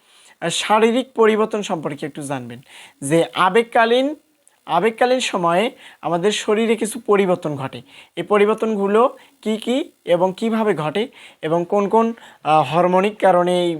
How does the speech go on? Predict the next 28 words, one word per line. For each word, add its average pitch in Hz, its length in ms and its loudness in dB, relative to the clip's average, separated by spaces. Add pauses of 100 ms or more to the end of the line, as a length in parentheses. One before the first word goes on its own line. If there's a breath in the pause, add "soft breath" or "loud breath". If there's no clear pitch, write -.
(120)
পরিবর্তনগুলো 160 640 -2
ঘটে, 165 280 -2 (360 loud breath)
এ 147 80 -8
প্রায় 175 260 2
সাত - 280 -2
থেকে 196 220 -2
আটটা 190 300 2
ধাপ 170 200 -2
দেওয়া 175 240 4
আছে। 180 180 0 (380 loud breath)
আপনারা 165 280 -2
অবশ্যই 190 300 -2
সেই 196 180 -4
ধাপগুলো 156 520 0 (300 loud breath)
দেখার 165 300 0
চেষ্টা 180 380 -4
করবেন। 135 260 -4 (300 loud breath)
আশা 202 220 -4
করা 214 180 2
যায় 220 180 0
ইনশাল্লাহ 214 480 2 (480 soft breath)
চ্যাপ্টার 190 300 0
ফোর 196 320 2
প্রেষণা 185 540 -2
এবং 196 220 0
আবেগ 165 240 0
থেকে 190 260 -2
ইনশাল্লাহ 180 420 0